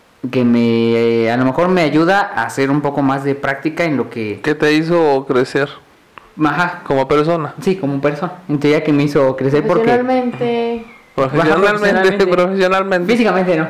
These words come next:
Speaker 2: No, no,
Speaker 3: No,
Speaker 2: no.
Speaker 3: fis-, ya no se puede.
Speaker 2: Ni estirándote en luna llena.
Speaker 1: <laughs> En luna llena. Este, pero, mm, o sea, por ejemplo, yo cuando estaba en la prepa, em-, entré a una prepa de físico-matemáticas, o sea, no sé cómo llegué ahí.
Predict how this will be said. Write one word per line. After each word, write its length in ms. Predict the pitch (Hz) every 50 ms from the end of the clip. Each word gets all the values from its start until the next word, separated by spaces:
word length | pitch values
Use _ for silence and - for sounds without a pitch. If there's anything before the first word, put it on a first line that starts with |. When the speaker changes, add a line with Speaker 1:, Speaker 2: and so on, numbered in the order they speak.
| - -
Speaker 2:
No, 260 | - 160 165 165 156 147
no, 120 | 143 139
Speaker 3:
No, 140 | 262 277 277
Speaker 2:
no. 60 | 269 277
Speaker 3:
fis-, 100 | 269 233 -
ya 120 | 226 254 269
no 120 | 269 262
se 100 | 247 247
puede. 220 | 247 247 226 220 208 - - - - -
Speaker 2:
Ni 160 | - 147 143
estirándote 720 | 143 143 143 - 147 143 147 165 180 170 160 160 156 139
en 120 | 131 131
luna 220 | 135 139 147 151 143
llena. 360 | 139 135 139 139 139 139 - - - _ _ _ _ _ _
Speaker 1:
<laughs> 500 | - - - - - - 226 247 285 -
En 80 | - 131
luna 220 | 131 143 160 147
llena. 480 | 143 143 143 135 123 139 160 156 - - - - - - - - - - - -
Este, 840 | - 135 143 139 143 - 139 139 135 135 135 135 127 123 - - - - - - _ _ _ - -
pero, 380 | - 151 147 143 143 139 139 135
mm, 760 | 139 139 135 135 131 131 135 135 131 131 131 131 120 - -
o 60 | 139 139
sea, 140 | 151 147
por 100 | - 143
ejemplo, 280 | 139 143 165 151 151 147
yo 160 | 139 156 170
cuando 180 | 165 214 185 156
estaba 160 | 151 165 170
en 60 | 170
la 120 | 156 123 113
prepa, 520 | 131 139 139 139 175 196 254 269 - - - - - _ _ _ _ _ _ _ _ _ _
em-, 260 | - 123 120 120 120 110 -
entré 380 | 123 123 120 113 120 117 117 117
a 80 | 120
una 260 | 117 120 120 117 113
prepa 460 | - 117 117 120 127 127 123 117 110 107
de 160 | 107 101 101
físico-matemáticas, 1080 | 104 110 101 104 - 104 95 98 104 - 117 113 117 117 120 123 - - - 170 156
o 80 | 135 117
sea, 140 | - 120
no 160 | 110 113 113 110
sé 140 | - 117
cómo 260 | 107 - 110 107 104 104
llegué 240 | 101 98 95 107
ahí. 300 | 101 104 104 113 151 240